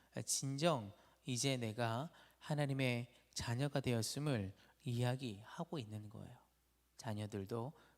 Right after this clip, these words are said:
마찬가지고요. 그러니까, 어, 우리가 삶을 살아갈 때에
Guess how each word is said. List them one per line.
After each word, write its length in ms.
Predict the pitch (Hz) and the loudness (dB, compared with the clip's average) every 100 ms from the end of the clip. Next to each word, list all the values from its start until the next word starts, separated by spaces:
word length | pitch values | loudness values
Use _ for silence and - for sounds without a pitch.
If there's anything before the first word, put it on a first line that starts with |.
| - | -12
마찬가지고요. 880 | 101 - 135 123 110 - - 110 104 _ _ _ _ - - _ | -8 -4 -4 -4 -4 -6 -8 -12 -12 _ _ _ _ -20 -20 _
그러니까, 280 | - 160 160 - - _ _ | 0 0 -2 -14 -20 _ _
어, 420 | 127 113 104 - _ _ _ _ _ _ - _ - | -4 -2 -4 -10 _ _ _ _ _ _ -20 _ -6
우리가 720 | 165 180 202 185 - - 156 | 2 4 6 4 0 0 0
삶을 480 | - 185 185 190 | 2 2 2 2
살아갈 540 | 175 208 202 180 139 - | 2 4 4 4 0 0
때에 600 | 135 120 131 160 107 | 0 2 2 0 -4